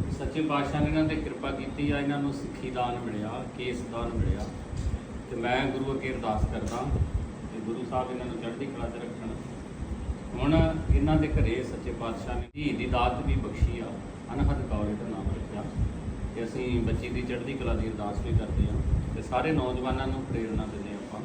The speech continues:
ਕਿ ਆਪਾਂ ਨੂੰ ਵਾਪਸ ਗੁਰੂ ਨਾਨਕ ਸਾਹਿਬ ਜੀ ਦੇ ਜੋ ਸਾਨੂੰ ਕੇਸਾਂ ਨੂੰ ਸਾਬਤ ਰੱਖਣ ਦਾ ਹੁਕਮ ਕੀਤਾ ਔਰ ਕਲਗੀਧਰ ਪਾਤਸ਼ਾਹ ਜੀ ਨੇ ਹਰ ਸਿੱਖ ਨੂੰ,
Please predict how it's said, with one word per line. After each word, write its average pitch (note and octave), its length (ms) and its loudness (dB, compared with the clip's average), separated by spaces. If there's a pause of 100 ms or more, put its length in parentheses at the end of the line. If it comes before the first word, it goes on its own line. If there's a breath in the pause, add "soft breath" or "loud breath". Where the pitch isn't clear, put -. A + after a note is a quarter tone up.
(640)
ਕਿ B2+ 80 0
ਆਪਾਂ C3 300 2
ਨੂੰ C#3 140 4
ਵਾਪਸ A2+ 360 0 (1160)
ਗੁਰੂ C#3 160 2
ਨਾਨਕ B2+ 440 2
ਸਾਹਿਬ C3 280 2
ਜੀ B2+ 140 -4
ਦੇ A#2+ 280 -2 (360)
ਜੋ A#2 100 -2
ਸਾਨੂੰ A#2 500 -4 (1300)
ਕੇਸਾਂ C#3+ 360 6
ਨੂੰ D3+ 120 6
ਸਾਬਤ - 380 4
ਰੱਖਣ E3+ 300 4
ਦਾ A#2+ 120 2
ਹੁਕਮ B2 300 -2
ਕੀਤਾ G#2 420 -2 (500)
ਔਰ A2+ 220 6 (720)
ਕਲਗੀਧਰ C3+ 500 2
ਪਾਤਸ਼ਾਹ A#2+ 400 0
ਜੀ A#2 140 -2
ਨੇ A2+ 200 2 (400)
ਹਰ C#3+ 80 2
ਸਿੱਖ C3 340 -4
ਨੂੰ, C#3 200 4